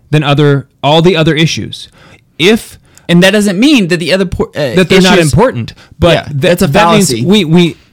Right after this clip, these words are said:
Speaker 1: we need to get, there's a hierarchy of values, and we need to get the most important things right first. And if we're not doing that,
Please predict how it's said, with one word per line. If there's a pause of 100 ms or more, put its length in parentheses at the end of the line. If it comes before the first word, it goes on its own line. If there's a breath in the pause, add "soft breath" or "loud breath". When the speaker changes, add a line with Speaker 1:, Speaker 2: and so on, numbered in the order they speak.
(100)
Speaker 1:
we
need
to
get, (200)
there's
a
hierarchy
of
values, (540 soft breath)
and
we
need
to
get
the
most
important
things
right
first.
And
if
we're
not
doing
that,